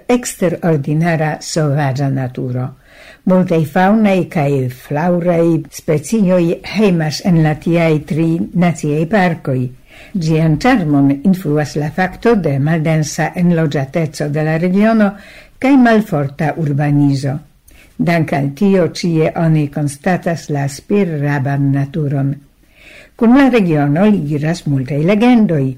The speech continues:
Mi elektis tion pri tio, kiel la fiŝo Coregonus lavaretus,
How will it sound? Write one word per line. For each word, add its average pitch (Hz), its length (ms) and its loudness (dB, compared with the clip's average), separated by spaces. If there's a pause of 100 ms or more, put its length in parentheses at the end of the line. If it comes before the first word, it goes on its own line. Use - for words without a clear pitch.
(280)
Mi 277 240 2
elektis 156 640 -2
tion 139 340 -2
pri 123 260 -10
tio, 233 420 0 (480)
kiel 294 320 4
la 233 160 4
fiŝo 147 600 -4 (340)
Coregonus 151 1120 0 (240)
lavaretus, 165 1200 -2